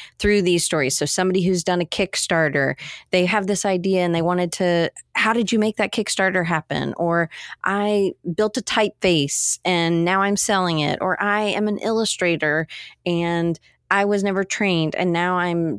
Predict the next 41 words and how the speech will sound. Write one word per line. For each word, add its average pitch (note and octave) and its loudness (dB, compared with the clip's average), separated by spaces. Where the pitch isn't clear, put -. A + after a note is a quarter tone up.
doing F3+ 2
this, E3 -2
or D#3+ 0
I G3 2
use G3 0
this. - -2
It, G3+ -2
it's - -4
not - -2
so A3+ -2
technical. F#3 -2
Like D3 0
I, C4+ 0
this D4 0
is A3 -2
how F3 0
I E3 0
use G#3+ -2
Illustrator, F3 -2
you F#3+ 0
know, F#3 2
and F3+ 0
I E3 2
use C#3+ -2
this D4 0
tool C#4 0
or G#3 0
this A3 -2
tool, A3+ -2
but A3+ -2
sometimes G4 -2
it F3 2
is D#3+ 0
tools. F#3+ 0
Sometimes E4+ -2
it's - -4
Dustin G3 2
Lee's C4 2
talked B3+ -2
about, G#3 2
um, D3 -2